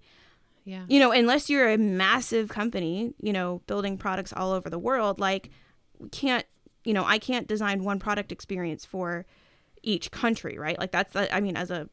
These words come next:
Speaker 2: small company, that's not something we can do. But, you know, if, if I were a huge company like Google or Stripe, like, this would be something I would very much be thinking about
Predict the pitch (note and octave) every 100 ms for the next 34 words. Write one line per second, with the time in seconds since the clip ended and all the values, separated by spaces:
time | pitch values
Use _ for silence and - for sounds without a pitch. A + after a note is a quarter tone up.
0 | _ - A#3 G#3+ G3 G#3 F#3+ E3 F#3+ F3
1 | F3 D#3 C#3+ F3 C4 B3 F#3+ - G3 F3
2 | F#3+ G#3 A3 G3 F3+ - _ _ _ -
3 | - G#3+ - A3 - G3+ G#3 G#3+ G3+ F3
4 | - G3+ G3+ A3+ E3 D#3 D#3 - - A3+
5 | B3+ - - - A#3 G3+ F#3 G#3 F#3 E3+
6 | D#3 - - G#3 E4+ F#4 C4+ - G3+ F3
7 | D3 C#3 - - B1